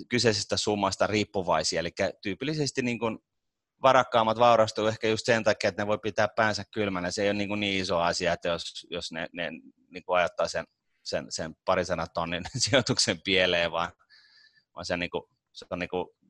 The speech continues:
niille helpompaa totta kai ot-, olla uskalias, kuin jos niillä on kaksikymmentä milliä niinku takataskussa. Mutta tota, mut, mut tää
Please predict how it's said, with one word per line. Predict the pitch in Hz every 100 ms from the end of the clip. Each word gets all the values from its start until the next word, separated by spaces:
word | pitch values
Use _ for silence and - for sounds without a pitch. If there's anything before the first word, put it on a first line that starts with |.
| _
niille | - 127 117 101
helpompaa | 117 113 98 90 95 85
totta | 87 - 95
kai | - 95 87
ot-, | 92 - -
olla | 95 90 73
uskalias, | 78 90 - 92 90 87 82 -
kuin | 78
jos | 85
niillä | 92 87
on | 90
kaksikymmentä | - 90 - 95 -
milliä | 90 85 85
niinku | 82 82 87 - _
takataskussa. | - 90 87 76 78 - - 82
Mutta | 87 82
tota, | 92 95 101 92 _ _ _ _ _ _ _ _ _ - - - - - _ _
mut, | 110 - _ -
mut | 110 - -
tää | - 120 107